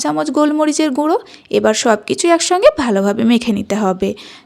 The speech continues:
তো হালকা হাতে একটু মেখে নিলেই হবে। তো বেশ কিছুক্ষণ মেখে নেওয়ার পরে এর মধ্যে আমি ধনেপাতা কুচি অ্যাড করব। প্রথমে ধনেপাতা কুচিটা দিয়ে মাখবেন না, কিছুক্ষণ পরে দি-,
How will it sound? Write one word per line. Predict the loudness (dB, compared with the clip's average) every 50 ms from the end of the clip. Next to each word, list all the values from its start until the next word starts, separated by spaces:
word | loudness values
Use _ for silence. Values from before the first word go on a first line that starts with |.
| _
তো | -2 -2 0
হালকা | 2 2 0 0 0 0 -2
হাতে | -2 0 0 -2
একটু | -2 -2 -4 -2
মেখে | -2 0 2 4 4
নিলেই | 4 6 6 6 6 4 4 4
হবে। | 0 0 2 0 0 0 -2 -4 -18 -20 -20 _ _
তো | -2 -2
বেশ | 2 4 2 2 2 0
কিছুক্ষণ | -2 -2 -2 -2 -4 -2 -2 -2 0
মেখে | -2 -2 -2 -2 -4
নেওয়ার | -2 -2 0 0 -2 0
পরে | 0 2 2 4 4 2 0 2
এর | 2 2 2
মধ্যে | 2 2 0 0 0 0
আমি | -2 2 0 0 2
ধনেপাতা | 4 4 4 4 2 0 -2 -2 -2
কুচি | -2 -2 -4 -2 0 0
অ্যাড | 0 0 -2 -4 -4 -2
করব। | -2 0 0 -4 -6 0
প্রথমে | 0 0 0 2 0 0 0 0
ধনেপাতা | 0 0 0 0 2 0 0 0 0 -2
কুচিটা | 0 -2 -2 -2 -4 0 0 0 0 0 -6 -18 -20 -20 -10 _
দিয়ে | -2 2 4 2 4 4
মাখবেন | 2 2 2 0 0 0 0 0 -2
না, | -4 -6 -8 -12 -20 -20 -20 _ -10
কিছুক্ষণ | -8 -4 -4 -2 -2 -2 -2 2
পরে | 2 2 4 2 0
দি-, | 0 -2 -2 -2